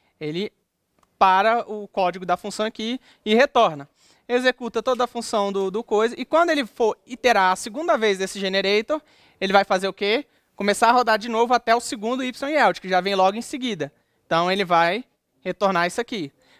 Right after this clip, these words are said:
Quando iterar a terceira vez, ele vai retornar isso aqui.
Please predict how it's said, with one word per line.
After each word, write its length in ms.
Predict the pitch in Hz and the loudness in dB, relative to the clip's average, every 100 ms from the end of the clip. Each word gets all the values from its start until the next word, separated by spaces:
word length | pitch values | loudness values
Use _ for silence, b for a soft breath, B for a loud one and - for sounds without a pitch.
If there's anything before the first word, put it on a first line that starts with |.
| b | b
Quando 280 | 277 277 240 | 4 4 2
iterar 300 | - 226 190 | -2 2 2
a 40 | |
terceira 380 | - 226 254 269 | 0 -6 -2 -2
vez, 480 | 247 240 262 - - | 2 2 2 -6 -10
ele 180 | 233 233 | -8 0
vai 300 | 208 196 196 _ _ | 2 2 0 _ _
retornar 640 | 190 208 233 214 170 180 208 _ _ _ | -8 -2 2 2 2 0 -4 _ _ _
isso 220 | 170 - | -14 -6
aqui. 280 | 214 - 127 | -6 -6 -14